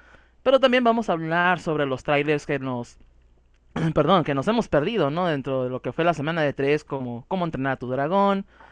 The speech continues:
eh, también la li-, la, la gran película de Lego dos, ah, también, eh, la secuela de la película de Creed, ¿no? Esta, pues, serie de, de películas de Rocky, pero ahora con la nueva generación,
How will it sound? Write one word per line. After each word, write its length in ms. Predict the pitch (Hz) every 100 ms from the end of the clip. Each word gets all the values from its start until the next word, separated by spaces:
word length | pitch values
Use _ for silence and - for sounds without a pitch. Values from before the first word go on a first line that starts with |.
| _ _ -
eh, 180 | 131
también 280 | 131 135 151
la 80 | 143
li-, 160 | 135 -
la, 180 | 143 127
la 160 | 131 147
gran 180 | 180 180
película 320 | 156 151 143
de 80 | 135
Lego 200 | 127 160
dos, 440 | 190 185 - - - _ _ _ -
ah, 160 | 135
también, 400 | 135 127 190 233
eh, 240 | 190 156 143
la 140 | 135
secuela 500 | - 143 139 180 185 139
de 140 | 139
la 320 | 123 117 110 -
película 340 | 127 139 170
de 120 | 113
Creed, 260 | - 220 120
¿no? 180 | 165 160
Esta, 360 | - 151 135 -
pues, 120 | 123
serie 300 | - 143 147
de, 240 | 139 117 - _ _ _
de 100 | 139
películas 420 | 139 143 151 143
de 80 | 127
Rocky, 260 | 139 - -
pero 160 | 127
ahora 160 | 127 135
con 140 | 135
la 60 | 117
nueva 200 | 120 135
generación, 560 | 135 117 113 139 180